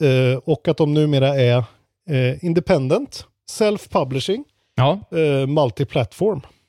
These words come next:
Speaker 1: Vilket, eh, inte båda har gått, tycker jag, för det känns som att om han får fria tyglar helt och hållet så kan det ju hamna vart fan som helst.
Speaker 2: <laughs>
Speaker 1: Men,
Speaker 2: Ja,
Speaker 1: ja.
Speaker 2: ja.
Speaker 1: "We remain game creators, of course,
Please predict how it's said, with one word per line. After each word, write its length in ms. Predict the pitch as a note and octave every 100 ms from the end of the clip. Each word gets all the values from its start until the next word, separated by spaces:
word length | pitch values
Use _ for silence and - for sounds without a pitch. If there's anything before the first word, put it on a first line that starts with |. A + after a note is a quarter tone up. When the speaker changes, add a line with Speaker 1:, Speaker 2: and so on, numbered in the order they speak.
| _ _ _ - - _ _ _ _ _ _ _ -
Speaker 1:
Vilket, 540 | D#3+ - F3+ - -
eh, 360 | E3 D3+ D3 E3+
inte 300 | D#3 B2 D3
båda 220 | D3+ D3+
har 80 | C#3
gått, 220 | C3 G#2+
tycker 220 | - A#2 A#2
jag, 180 | A2+
för 120 | - C3+
det 240 | B2+ A#2+
känns 220 | B2 G#2+
som 120 | C3+
att 200 | A#2 -
om 200 | D3 C3
han 220 | B2 C3+ B2
får 120 | B2+
fria 320 | - A#2+ A#2
tyglar 360 | - A#2+ A2+ A#2+
helt 240 | A2 G2+
och 60 | A2+
hållet 280 | A2+ A#2 -
så 100 | A2
kan 140 | A2+
det 80 | G#2+
ju 220 | G#2+ G#2+
hamna 480 | F2+ - B2+ A2 G#2+
vart 180 | A2+ -
fan 280 | - A#2
som 160 | G2+ B2
helst. 240 | B2+ C#3+ D3+
Speaker 2:
<laughs> 80 | B2
Speaker 1:
Men, 220 | B2 A#2+
Speaker 2:
Ja, 60 | A2
Speaker 1:
ja. 160 | A2 C3 _ -
Speaker 2:
ja. 240 | A2+ C#3 - _
Speaker 1:
"We 380 | C#3+ F3+ F3+ F3 - F3
remain 420 | F#3 F#3+ F#3+ F#3
game 320 | E3 F#3 F3 D3+
creators, 640 | - C3+ A2+ - A2+ -
of 140 | A2
course, 520 | - A#2+ G#2 - -